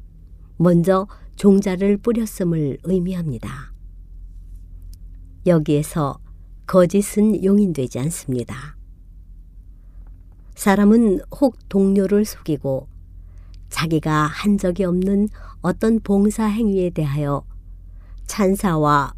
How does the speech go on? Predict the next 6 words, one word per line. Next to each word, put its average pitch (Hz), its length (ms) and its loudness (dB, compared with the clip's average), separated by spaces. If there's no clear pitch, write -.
보수를 160 580 -4
받을 143 280 -6
수 - 180 -6
있습니다. 135 760 -6
그러나 180 360 2
천연계에는 143 1000 0